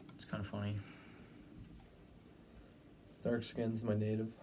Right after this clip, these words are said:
Speaker 2: side.
Speaker 1: Dave Rubin.
Speaker 2: Is,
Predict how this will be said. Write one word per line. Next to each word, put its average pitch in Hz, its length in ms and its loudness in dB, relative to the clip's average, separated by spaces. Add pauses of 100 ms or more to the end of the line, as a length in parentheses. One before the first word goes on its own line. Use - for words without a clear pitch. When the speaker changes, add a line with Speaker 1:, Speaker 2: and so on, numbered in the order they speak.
(760)
Speaker 2:
side. 127 280 2 (1500)
Speaker 1:
Dave - 400 6
Rubin. - 760 8 (480)
Speaker 2:
Is, 113 160 8